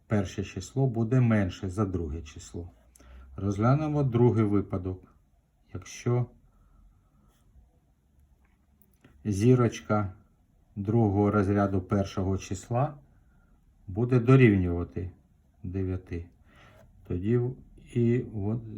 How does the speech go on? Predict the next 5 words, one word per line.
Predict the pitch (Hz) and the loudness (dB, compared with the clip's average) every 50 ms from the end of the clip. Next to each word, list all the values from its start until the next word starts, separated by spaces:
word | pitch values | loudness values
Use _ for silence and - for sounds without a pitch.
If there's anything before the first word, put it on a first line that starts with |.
| 104 101 - - 123 113 127 120 117 110 117 117 | -14 -16 -16 -18 -16 -16 -14 -12 -12 -10 -8 -6
вони | 110 101 107 117 113 117 120 120 | -4 0 0 2 2 4 4 2
будуть | 107 98 107 107 104 104 101 - | 2 2 0 0 0 0 -2 -2
співпадати | - - - 104 95 - - 107 101 101 110 101 95 - - 95 | -2 -2 -2 -2 -2 0 -2 0 2 2 2 2 2 0 -2 -4
з, | 87 87 85 | -4 -6 -8
е, | - | -12